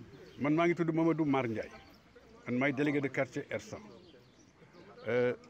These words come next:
li fi xew tey ci école bi, autorité wax nañ ko. Mu doon loo xam ne lu doy waar la, lu metti ci xol. Ñoom autorité nag ñu ngi leen di gërëm, di leen sant ndax seen gaaw a wuy si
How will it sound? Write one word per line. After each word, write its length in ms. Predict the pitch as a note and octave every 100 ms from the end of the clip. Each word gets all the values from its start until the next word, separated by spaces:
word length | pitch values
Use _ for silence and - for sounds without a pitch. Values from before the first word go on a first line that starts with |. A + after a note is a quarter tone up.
| -
li 160 | B2 F3
fi 120 | G#3
xew 240 | E3+ D3 B2
tey 140 | C3
ci 100 | -
école 240 | C#3 C3+ A2+
bi, 220 | G#2+ D3 -
autorité 320 | B2 D3 A#2+
wax 120 | B2+
nañ 160 | B2 G#2
ko. 100 | - - - - - - - - - - -
Mu 60 | A#2
doon 100 | C3 C#3+
loo 80 |
xam 140 | D3 C#3
ne 80 | C#3
lu 120 | C3+
doy 160 | E3
waar 160 | D#3+ C#3
la, 160 | A#2+ C3+ -
lu 100 | A2+
metti 260 | A2 D#3 -
ci 100 | -
xol. 200 | - F2+ - - - - - - D4+ - - - - -
Ñoom 120 | D#3+
autorité 300 | E3+ F#3 D#3+
nag 120 | C#3 D3+
ñu 100 | C#3+
ngi 60 |
leen 140 | C#3+ C#3+
di 80 |
gërëm, 340 | B2+ C#3+ D3+ D#3+
di 80 | A#2+
leen 140 | C3
sant 240 | - D3 C#3
ndax 200 | A#2+ C3 -
seen 340 | C3+ B2 A#2 A2+ - -
gaaw 260 | G#2 D#3 D#3
a 40 |
wuy 220 | D#3 D#3+
si 200 | C3 C#3+